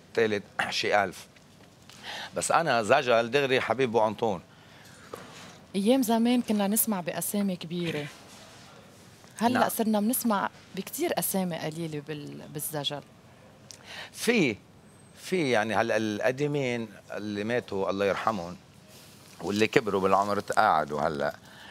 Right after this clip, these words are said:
Speaker 1: بس بيجيلنا في شي ثلاثين، خمسة وعشرين شخص، بس يمكن ما في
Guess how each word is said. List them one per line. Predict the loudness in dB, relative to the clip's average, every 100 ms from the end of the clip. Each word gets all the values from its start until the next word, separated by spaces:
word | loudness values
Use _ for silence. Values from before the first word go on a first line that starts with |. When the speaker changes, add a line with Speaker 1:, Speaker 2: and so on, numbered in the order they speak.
| -18 -18 -14
Speaker 1:
بس | -10
بيجيلنا | -2 0 2 2 2
في | 0 0 -2
شي | -2 -4
ثلاثين، | 0 0 0 -4
خمسة | -4 -4
وعشرين | -4 -2 -4 -4
شخص، | -2 -4 -4 -10
بس | -8 -10 -12 -8
يمكن | -8 -2 -2
ما | 0 0 0
في | -2 -4